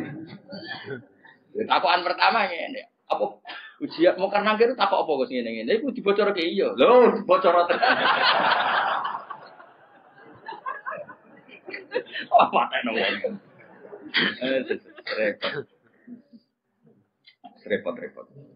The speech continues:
Ya, tapi ora oleh, Kang, ya bocor ujian nasional. Kulo terus sepakat, dong, ujian kok dibocor. Lah soal Mungkar Nakir iku legal, mah kan wis, wis, pokoke oleh lah Mungkar Nakir kok. Cuma saya pastikan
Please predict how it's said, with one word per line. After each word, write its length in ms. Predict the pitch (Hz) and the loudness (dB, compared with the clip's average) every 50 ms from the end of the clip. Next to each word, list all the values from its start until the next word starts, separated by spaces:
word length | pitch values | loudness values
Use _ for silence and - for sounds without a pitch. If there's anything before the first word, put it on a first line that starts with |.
| _ _ - | _ _ -4
Ya, 180 | 107 - 120 117 | 2 4 4 6
tapi 160 | 110 110 117 | 6 4 6
ora 160 | 139 139 135 | 6 8 8
oleh, 220 | 143 143 120 110 107 | 8 6 4 2 0
Kang, 80 | 107 117 113 | -2 -2 -2
ya 100 | 107 101 | -2 0
bocor 320 | 110 120 113 123 117 120 123 123 | 0 0 2 2 2 2 2 2
ujian 180 | - 120 113 | 4 4 4
nasional. 400 | 117 117 120 123 117 110 107 104 | 4 2 2 2 0 0 0 0
Kulo 240 | 104 135 131 135 127 | 0 2 2 2 2
terus 160 | - 120 - - | 2 -2 -2 -2
sepakat, 360 | - 113 107 110 - 110 95 | -2 0 0 2 2 0 -4
dong, 300 | 85 80 90 95 104 104 | -4 -6 -12 -12 -12 -14
ujian 260 | - - 113 113 113 | -4 0 2 2 2
kok 120 | 104 98 - | 0 -4 -8
dibocor. 600 | 101 - 101 98 - 101 92 92 - - - - _ _ _ _ _ - | -6 -2 -2 0 0 -2 -4 -4 -8 -12 -12 -14 _ _ _ _ _ 2
Lah 100 | 107 - | 4 6
soal 240 | 147 143 139 151 151 | 6 6 6 6 6
Mungkar 300 | 151 143 143 143 143 147 | 4 2 2 2 2 2
Nakir 340 | 147 143 135 131 160 160 | 2 2 2 2 2 2
iku 160 | 165 175 170 160 | 4 4 4 6
legal, 480 | 151 143 - - - 147 131 120 113 | 4 4 2 2 2 4 4 4 2
mah 320 | 113 123 135 135 135 135 139 | -2 -2 0 0 0 -2 -2
kan 160 | 160 180 185 180 160 - _ _ _ _ _ _ _ _ _ _ _ _ _ _ _ _ _ _ - | -2 -4 -4 -6 -12 -16 _ _ _ _ _ _ _ _ _ _ _ _ _ _ _ _ _ _ -4
wis, 260 | 151 160 185 214 220 | 2 4 4 4 4
wis, 240 | 220 233 247 247 247 | 4 4 4 4 4
pokoke 240 | 254 226 214 220 233 | 2 0 2 4 4
oleh 260 | 247 220 226 226 202 156 | 6 6 8 8 6 6
lah 80 | 175 156 | 4 2
Mungkar 240 | 156 - 180 170 | 0 2 2 4
Nakir 320 | 165 - - - 226 202 185 | 4 2 2 2 0 0 2
kok. 400 | 175 156 156 151 - - - - 220 - - - _ _ _ _ _ _ _ _ _ _ _ _ _ _ _ _ - | 2 2 2 2 -2 -4 -10 -16 -18 -18 -18 -20 _ _ _ _ _ _ _ _ _ _ _ _ _ _ _ _ -6
Cuma 320 | 156 160 160 180 147 143 | -4 0 2 2 0 2
saya 240 | 147 139 143 139 117 | 2 2 2 2 2
pastikan 720 | 127 123 - - 117 98 - - 92 98 101 107 110 123 | 0 -2 -2 -4 -12 -12 -10 -8 -8 -6 -6 -8 -12 -16